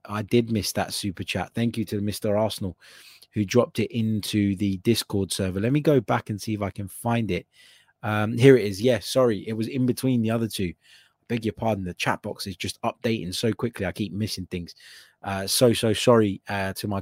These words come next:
good friend, the Fort Lauderdale Gooner, uh, Craig. Big shout out to all the, uh, Fort Lauderdale Gooners in, uh, i-, in the States. Uh, big love to all of you. He says,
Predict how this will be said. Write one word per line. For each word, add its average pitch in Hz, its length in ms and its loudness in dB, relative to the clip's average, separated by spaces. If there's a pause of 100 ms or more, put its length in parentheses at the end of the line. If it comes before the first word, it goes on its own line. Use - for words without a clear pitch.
good 127 160 4
friend, 98 320 -4 (400)
the 101 100 -12
Fort - 380 -2
Lauderdale 104 560 -2
Gooner, 98 400 -4 (220)
uh, 92 260 -4
Craig. 95 380 -2
Big 110 140 -2
shout 113 240 0
out 101 200 -4
to 95 240 -6 (600)
all 107 180 -8
the, 101 220 -4
uh, 98 120 -2
Fort 117 340 4
Lauderdale 120 480 6
Gooners 151 540 8 (100)
in, 135 300 2
uh, 131 220 2 (840)
i-, 135 40 -6
in 127 260 2
the 123 100 6
States. - 680 2 (540)
Uh, 107 140 -6
big 107 240 0
love 117 220 4
to - 200 -6
all 120 220 6
of 107 100 0
you. 113 140 4
He 120 100 4
says, 120 240 -2